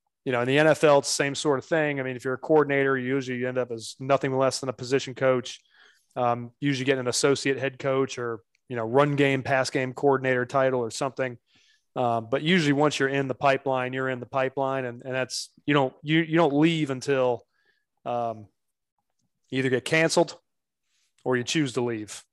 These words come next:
Um, <laughs> the, the former is becoming a little more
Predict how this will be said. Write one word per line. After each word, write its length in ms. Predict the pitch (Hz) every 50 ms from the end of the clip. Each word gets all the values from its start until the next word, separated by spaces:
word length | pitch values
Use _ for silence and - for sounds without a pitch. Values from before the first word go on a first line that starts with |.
| _ _ _
Um, 380 | 139 131 123 117 110 110 110 - _ _
<laughs> 140 | _ _
the, 540 | 156 131 - - - 180 156 127 120 113 - - _ _
the 80 | 147 139
former 500 | - - 185 175 160 143 135 127 120 - - - - _ _ _
is 100 | 127 117
becoming 380 | 113 123 - 147 139 131 123 127
a 20 |
little 140 | 135 135 131
more 340 | 127 123 123 120 117 113